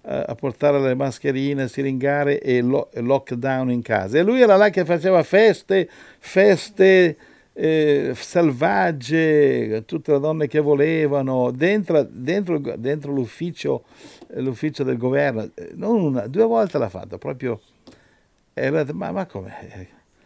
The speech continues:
Cioè, allora tutta questa severità, severità, mascherina, attenzione, tu porti il cane nel bosco senza mascherina, multa, nel bosco da solo col cane mi dà la multa.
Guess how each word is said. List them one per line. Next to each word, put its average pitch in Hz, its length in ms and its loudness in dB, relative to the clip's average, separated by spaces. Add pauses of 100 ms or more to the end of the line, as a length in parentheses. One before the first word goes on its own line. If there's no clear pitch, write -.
(240)
Cioè, 196 180 2
allora 202 240 4
tutta 202 300 0
questa 180 280 0
severità, 127 920 0
severità, 113 480 -4
mascherina, 165 720 -4
attenzione, 185 800 -2 (320)
tu 180 140 -4
porti 175 320 -2
il 160 120 -2
cane 175 460 -2 (220)
nel 180 180 0
bosco 175 840 2
senza 175 260 -4
mascherina, 175 800 -2
multa, 175 640 2
nel 139 160 -2
bosco 123 320 -2
da 113 140 -2
solo 135 300 0
col 110 160 -4
cane 120 180 -4
mi 123 140 -4
dà 110 80 -4
la 110 100 -4
multa. 120 340 -10